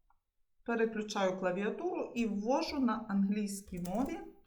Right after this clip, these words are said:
Одне, вводимо дуже уважно, тому що тут немає такої функції, як перегляд. І якщо ти вже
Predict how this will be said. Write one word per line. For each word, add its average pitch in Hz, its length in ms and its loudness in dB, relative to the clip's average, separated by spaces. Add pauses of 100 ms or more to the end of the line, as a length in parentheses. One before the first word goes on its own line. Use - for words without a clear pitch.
(520)
Одне, 247 680 6 (160)
вводимо 240 500 8
дуже 220 440 6
уважно, 359 880 8
тому 247 280 10
що 247 240 2
тут 320 460 0 (360)
немає 302 1040 12 (440)
такої 269 500 8
функції, 311 720 4
як 269 340 8
перегляд. 180 680 10
І 233 60 4
якщо 254 480 6
ти 339 180 2
вже 269 360 8